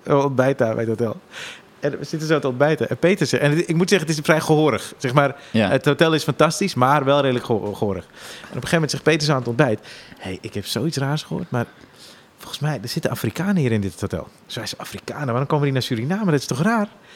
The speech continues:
Speaker 1: En toen zei hij: "Ja, sterker nog, die kregen ruzie. Afrikaans stel, die hebben ruzie gekregen,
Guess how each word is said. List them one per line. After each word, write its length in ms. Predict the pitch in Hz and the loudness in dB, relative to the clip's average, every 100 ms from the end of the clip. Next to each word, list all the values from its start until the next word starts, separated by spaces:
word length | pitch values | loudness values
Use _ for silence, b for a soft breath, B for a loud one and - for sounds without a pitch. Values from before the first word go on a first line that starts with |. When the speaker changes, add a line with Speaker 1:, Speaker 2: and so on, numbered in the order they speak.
| B | B
Speaker 1:
En 60 | |
toen 100 | - | -8
zei 200 | - 156 | -6 -4
hij: 100 | 151 | -4
"Ja, 60 | 143 | -6
sterker 380 | - - 196 - | -10 -4 -2 0
nog, 260 | 110 143 - B B B | 0 -2 -8 B B B
die 100 | - | -6
kregen 320 | - 185 143 117 | 0 0 2 0
ruzie. 340 | 208 - - - | 0 -2 -8 -6
Afrikaans 460 | 135 156 170 151 | -2 0 0 -2
stel, 280 | - 185 104 - | 0 0 0 0
die 60 | |
hebben 160 | 135 139 | 0 2
ruzie 240 | 185 - | 0 -2
gekregen, 420 | 127 117 87 - | -2 0 0 -2